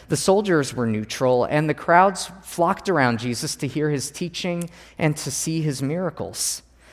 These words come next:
But from the very beginning, Jesus faced fierce opposition from those who claimed to be servants of God. Throughout his ministry, the religious leaders conspired to discredit him and to take his life,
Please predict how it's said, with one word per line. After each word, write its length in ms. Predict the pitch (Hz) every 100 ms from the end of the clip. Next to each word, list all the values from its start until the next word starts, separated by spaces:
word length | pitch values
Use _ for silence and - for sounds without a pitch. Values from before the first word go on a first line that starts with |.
| -
But 100 | -
from 200 | 160 190
the 60 | 185
very 280 | 151 185 190
beginning, 480 | 147 127 160 131 113
Jesus 420 | 160 175 196 -
faced 380 | - 139 131 -
fierce 680 | - - 185 147 110 - -
opposition 800 | 135 135 131 135 131 135 110 104 - -
from 240 | - 143 143
those 260 | 165 170
who 120 | 175
claimed 400 | 156 - 139 139
to 100 | 135
be 140 | 131 120
servants 600 | - 139 131 123 113 -
of 100 | 92
God. 460 | 120 117 104 107 - - - _ - - -
Throughout 300 | - 170 196
his 180 | 208 175
ministry, 440 | 151 135 - 139
the 100 | 131
religious 480 | 127 139 185 202 -
leaders 300 | 139 131 131
conspired 720 | - 131 - 135 135 143 139
to 300 | - 131 113 117 - - -
discredit 600 | 160 151 - 151 143 180
him 320 | 190 202 233 226 - - -
and 160 | 165
to 80 | 165
take 260 | - 139 135
his 140 | 113
life, 580 | 117 113 113 110 -